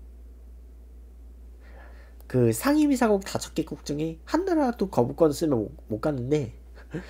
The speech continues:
중국에서 거부권 써버리면 파병 못 하는 거야. 중국에서는 분명 거부권을 쓸 가능성이 있거든. 미얀마 군부하고 친하니까.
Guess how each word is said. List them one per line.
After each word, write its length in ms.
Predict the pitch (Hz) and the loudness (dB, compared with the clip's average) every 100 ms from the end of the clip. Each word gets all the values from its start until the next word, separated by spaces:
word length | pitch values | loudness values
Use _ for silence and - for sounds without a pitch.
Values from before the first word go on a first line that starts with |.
| - - - - | -16 -18 -18 -6
중국에서 580 | - 220 247 226 202 196 | 0 4 4 4 2 4
거부권 380 | 135 131 156 | 4 4 4
써버리면 640 | 165 180 165 151 156 156 107 - - - - | 4 6 4 4 4 2 -2 -10 -20 -20 -14
파병 300 | - 233 233 | -4 2 4
못 220 | 127 107 - | 2 -2 -2
하는 160 | 190 | 0
거야. 260 | 151 95 - - - - - | -2 -4 -8 -18 -16 -16 -10
중국에서는 680 | - 226 262 262 247 254 247 | -2 0 2 2 2 0 -2
분명 340 | - 165 170 | -4 -2 -2
거부권을 760 | 165 123 131 143 165 151 151 160 | 2 2 2 -2 -2 0 0 -4
쓸 220 | - 208 | -2 -2
가능성이 460 | - 107 127 117 95 | -2 -6 -4 -4 -6
있거든. 420 | - 95 95 90 | -4 -4 -4 -2
미얀마 320 | 113 120 107 | 0 0 -2
군부하고 420 | - 110 107 90 | -4 -2 -2 -2
친하니까. 680 | 107 214 214 127 - 113 | -8 -4 -4 -6 -12 -14